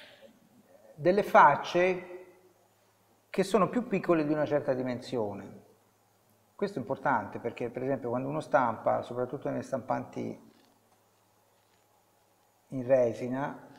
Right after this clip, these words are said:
sappiamo tutti che, eh, il modello deve, deve essere fatto in modo che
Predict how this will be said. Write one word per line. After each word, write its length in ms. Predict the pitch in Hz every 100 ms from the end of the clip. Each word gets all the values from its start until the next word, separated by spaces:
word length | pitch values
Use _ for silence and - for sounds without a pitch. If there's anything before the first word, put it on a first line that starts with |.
| - _ _ _ _ _ _ _ _ _ _ _ -
sappiamo 420 | - 120 151 170
tutti 1040 | 156 151 151 - 156 - - - - - - _ _ _ -
che, 380 | - 131 117 -
eh, 1400 | 131 120 110 107 107 101 101 113 - 113 - 104 127 131
il 80 |
modello 480 | 139 151 143 139 156
deve, 280 | 143 135 131 131
deve 340 | 131 120 131
essere 240 | 127 139
fatto 280 | 135 135 -
in 100 | 160
modo 340 | 151 135 143 147
che 500 | 139 127 - -